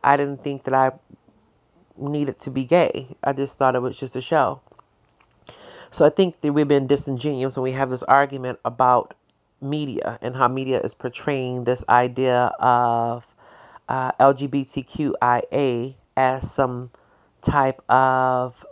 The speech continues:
poison or some type of, um,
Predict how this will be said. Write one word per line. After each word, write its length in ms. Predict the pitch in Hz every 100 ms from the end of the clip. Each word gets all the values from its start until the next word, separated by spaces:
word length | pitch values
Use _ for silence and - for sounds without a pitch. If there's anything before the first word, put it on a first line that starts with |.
| -
poison 720 | - 175 160 147 - 62 73 -
or 480 | - 131 123 120 120 - _ _ _ -
some 260 | - 147
type 360 | - 143 139 -
of, 420 | 135 127 123 123
um, 580 | 127 123 123 123 123 123